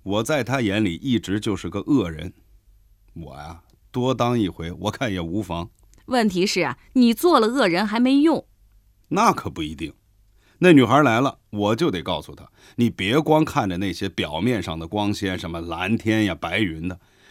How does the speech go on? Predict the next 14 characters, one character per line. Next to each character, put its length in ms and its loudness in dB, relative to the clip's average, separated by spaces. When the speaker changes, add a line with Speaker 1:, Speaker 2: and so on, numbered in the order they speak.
Speaker 1:
实 300 -4
际 140 0
上 200 -8
根 240 6
本 160 0
就 120 -6
不 240 -4
是 100 0
那 120 2
么 100 0
一 80 0
回 180 0
事 140 -4
儿。 100 -8